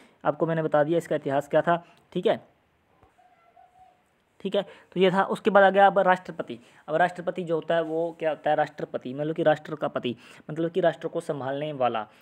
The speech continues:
ठीक है। अब पति होता है किसी वाइफ का, तो वो उसको संभालता है ना, पालन पोषण करता है, उसको संभालता है। तो उसी प्रकार राष्ट्र क्या होता है, राष्ट्र का पति मतलब कि राष्ट्र का पिता होता है, ठीक है। तो वो राष्ट्र को संभालना है, अपने देश को संभालता है, तो उसका संवैधानिक स्थिति मतलब कि उसकी संविधान में क्या स्थिति है,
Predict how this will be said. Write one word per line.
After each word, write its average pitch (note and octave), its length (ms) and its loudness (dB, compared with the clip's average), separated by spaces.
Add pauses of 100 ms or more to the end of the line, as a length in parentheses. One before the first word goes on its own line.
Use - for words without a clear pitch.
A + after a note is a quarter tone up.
(140)
ठीक D#3+ 120 -6
है। E3+ 60 0
अब D#3 240 -2
पति D#3+ 200 -2
होता D#3 260 -2
है D3+ 320 -2 (120)
किसी D3 200 -12
वाइफ C#3+ 240 -2
का, C#3+ 240 -4 (300)
तो D3 100 -4
वो D#3 120 -2
उसको D#3 240 -10
संभालता C#3 440 -4
है F3+ 60 -2
ना, D#3+ 200 -10
पालन C#3 120 -4
पोषण C#3+ 280 -12
करता C#3 240 -6
है, - 20 -6
उसको D3 200 -12
संभालता C3 380 -6
है। C#3+ 40 -2 (240)
तो - 40 -6
उसी E3 140 -8
प्रकार D#3+ 340 0
राष्ट्र D3+ 300 -2
क्या D3+ 140 -4
होता C#3+ 160 -4
है, C#3+ 60 0
राष्ट्र D3 260 -6
का C#3+ 120 -6
पति - 240 -12
मतलब C#3+ 240 -10
कि D3 140 -8
राष्ट्र C#3+ 300 -6
का C#3 160 -6
पिता C#3 260 -4
होता D3 260 -2
है, D3 160 -4 (360)
ठीक D3+ 140 -6
है। E3+ 160 -2 (180)
तो D3 60 -10
वो D3 100 0
राष्ट्र D3 280 -4
को D3 120 -12
संभालना C3+ 320 -6
है, D3 60 -6
अपने C#3+ 120 -6
देश C3+ 180 -6
को D3+ 100 -10
संभालता A#2+ 400 -4
है, A2+ 100 -6 (300)
तो F#3 260 4 (140)
उसका - 240 0
संवैधानिक E3 460 0
स्थिति D3 260 -6
मतलब D#3 160 -6
कि F3+ 80 -2
उसकी E3+ 200 -6
संविधान D#3+ 440 -4
में D#3 100 -8
क्या D3 160 -2
स्थिति D3 340 -12
है, D#3+ 180 0